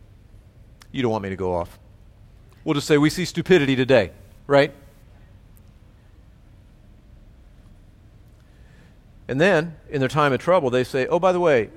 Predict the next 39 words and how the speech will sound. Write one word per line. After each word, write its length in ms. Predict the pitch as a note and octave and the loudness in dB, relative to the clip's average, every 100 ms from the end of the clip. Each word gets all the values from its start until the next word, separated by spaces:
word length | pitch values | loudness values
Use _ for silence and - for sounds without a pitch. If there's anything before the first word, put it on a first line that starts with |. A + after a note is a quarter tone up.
| - - | -20 -6
God, 240 | D3+ E3+ F3 | 2 2 2
can 120 | D#3+ | -8
you 80 | F#3 | -6
save 280 | E3 D#3 | -2 -2
us? 260 | F3 - - - - - - - - | -2 -12 -20 -20 -20 -20 -20 -20 -18
Is 100 | A#2+ | -2
that 100 | C3+ | 0
gonna 120 | E3 F3 | 2 4
work?" 260 | F#3 A3 - - - - - - - - - - | 4 2 -6 -20 -20 -20 -20 -20 -20 -20 -20 -12
No. 240 | A2 D#2+ - - - - - - - - - - - - - - - - - - - - - | -8 -8 -12 -20 -20 -20 -20 -20 -20 -20 -20 -20 -20 -20 -20 -20 -20 -20 -20 -20 -20 -20 -8
"But 100 | D3+ | 0
where 140 | F3+ B3+ | 2 4
are 60 | |
your 120 | G3 | 4
gods 340 | F3 A3 C4 D3 | 4 6 4 2
that 120 | D#3 | -2
you've 120 | D3 | 0
made 220 | D3+ G#3 | 0 0
for 100 | - | -2
yourselves? 460 | D3+ C3 C#3 A2 G2+ | -6 -4 0 0 2
Let 200 | D#3+ F3+ | -2 0
them 140 | B3 | 0
arise. 540 | D4+ F3 G#2+ E2 - - - - | 2 2 2 -2 -10 -20 -20 -14
If 140 | D3 - | -12 -2
they 140 | D#3+ | -2
can 160 | - B3 | -2 -6
sa-, 240 | F#3+ - | -8 -8
see 160 | - A3+ | -8 -6
if 80 | F#3+ | -4
they 120 | A#3+ | -2
can 140 | C4+ | -4
save 320 | - F3 D3 | -2 0 0
you 100 | C3+ | 0
in 60 | C3+ | -2
the 80 | B2 | -2
time 240 | D3 C3 | -2 0
of 60 | A#2+ | 0
your 80 | A2 | -2
trouble. 400 | B2+ A2+ F#2 | 0 0 -2